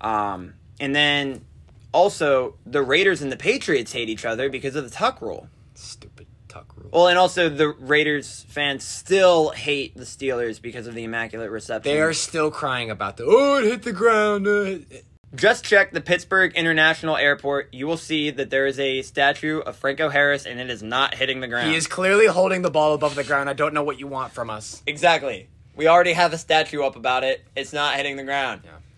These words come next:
Speaker 2: But so that is the big reasoning behind why Mexico City, we don't think, should get an N F L team, at least right now. Obviously, things could change around and, you know, things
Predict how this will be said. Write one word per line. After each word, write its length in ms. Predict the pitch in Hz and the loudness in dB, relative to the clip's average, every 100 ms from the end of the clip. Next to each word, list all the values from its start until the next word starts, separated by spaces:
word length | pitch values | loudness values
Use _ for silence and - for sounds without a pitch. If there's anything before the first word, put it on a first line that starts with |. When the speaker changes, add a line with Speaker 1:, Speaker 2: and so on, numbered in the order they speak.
| - - - | -20 -20 -8
Speaker 2:
But 160 | - 143 | -2 0
so 300 | - 151 139 | 4 6 6
that 220 | 139 156 | 4 2
is 140 | 165 139 | 0 -4
the 60 | |
big 220 | 131 147 | -4 -4
reasoning 480 | 131 135 131 131 123 | -4 -8 -6 -8 -10
behind 520 | 113 117 113 107 104 | -10 -8 -6 -6 -6
why 260 | - 107 107 | -8 -6 -6
Mexico 400 | 107 107 - 110 | -8 -12 -10 -12
City, 400 | - 107 107 98 | -10 -10 -8 -10
we 180 | 113 123 | -10 -8
don't 180 | 117 107 | -8 -8
think, 300 | 120 110 - | -10 -10 -10
should 220 | - 98 | -12 -8
get 260 | 104 101 | -8 -8
an 80 | 104 | -12
N 80 | 101 | -14
F 160 | 95 101 | -12 -14
L 80 | |
team, 240 | 101 110 101 | -14 -14 -12
at 100 | 127 | -8
least 200 | 165 - | -8 -4
right 160 | 127 | -4
now. 220 | 110 82 80 - | -4 -14 -16 -8
Obviously, 340 | 131 131 123 | -6 -6 -10
things 240 | 113 117 | -10 -12
could 140 | 110 104 | -12 -14
change 260 | 107 101 | -14 -14
around 460 | 92 92 87 90 - - - | -14 -14 -14 -16 -20 -20 -20
and, 340 | 90 85 82 - - | -20 -20 -20 -20 -20
you 120 | 82 | -20
know, 100 | 82 | -20
things 420 | 82 92 87 - | -20 -20 -18 -20